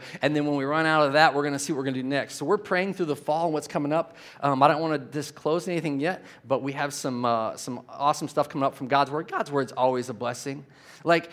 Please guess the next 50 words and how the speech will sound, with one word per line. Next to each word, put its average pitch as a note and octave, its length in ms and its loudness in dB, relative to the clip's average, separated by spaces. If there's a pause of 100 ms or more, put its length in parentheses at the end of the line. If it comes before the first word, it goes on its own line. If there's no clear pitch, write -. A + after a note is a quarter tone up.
(140)
if E3+ 160 0
you A#3+ 60 -2
don't A#3 200 4
know D#3+ 320 6
that D#3 320 4
at C3+ 140 -2
all D3 200 4
in D3+ 60 -2
your D3+ 120 -2
life, D3+ 280 2
if C3 160 -8
you're G3+ 80 -4
not, E3+ 420 2
as C#3 200 -2
a C#3 40 0
normal D#3 380 0
part E3+ 200 0
of D#3 40 -4
your D#3+ 80 -2
life, D3 260 4
finding C#3 140 -4
a - 20 -6
way C#3 120 0
to C3+ 160 -8
in-, B2 240 -6
incorporate C3+ 560 -4
God's C#3 260 2
Word C#3 380 -2
into C#3+ 360 -6
your C#3 80 -2
life, C3 320 0
I C#3+ 60 -2
would D3 100 -2
encourage D3+ 320 -4
you C#3+ 60 -6
to B2 100 -6
do B2+ 220 -6
that, E3 300 -4 (400)
right? D#3 200 -6 (220)
I F#3+ 80 2
know G#3+ 180 2 (140)
many G3 200 0
times G3 500 -6
s-, - 200 -14
Scripture - 380 -4
becomes, E3 340 -4
like, C3+ 140 0
sloganeering, D#3+ 920 0
you D#3+ 60 -6
know, E3+ 240 -4